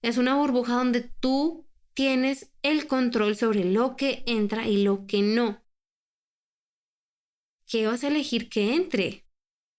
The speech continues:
¿Qué vas a absorber del mundo físico? ¿Qué vas a absorber de los demás? ¿Y qué vas a llevarte hacia adentro? ¿Qué?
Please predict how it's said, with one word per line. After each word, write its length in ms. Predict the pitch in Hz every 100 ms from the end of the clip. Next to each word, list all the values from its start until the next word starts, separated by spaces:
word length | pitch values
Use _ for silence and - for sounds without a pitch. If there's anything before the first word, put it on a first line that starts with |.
| _ _ _ _ _ _ _ _ _ _ _ _ _ _ _ _
¿Qué 180 | - 247
vas 220 | 254 269
a 60 | 302
absorber 960 | 302 - - 240 220 220 190 240 269 254
del 180 | 302
mundo 340 | 294 311 294 302
físico? 440 | 330 311 233 208
¿Qué 80 | 202
vas 160 | 202 269
a 20 |
absorber 680 | - - 226 202 220 233 233
de 100 | 269
los 160 | 302
demás? 460 | 277 220 190 302 - - _ _
¿Y 160 | 233 233
qué 160 | 226
vas 180 | 208 233
a 80 | 262
llevarte 540 | 277 262 185 190 220
hacia 240 | 233 262 208
adentro? 480 | 196 233 208 - - _ _ _ _ _ _ _ _ _ _ _ _ _ _ _ _ _ _ _ _ _ -
¿Qué? 400 | 339 370 190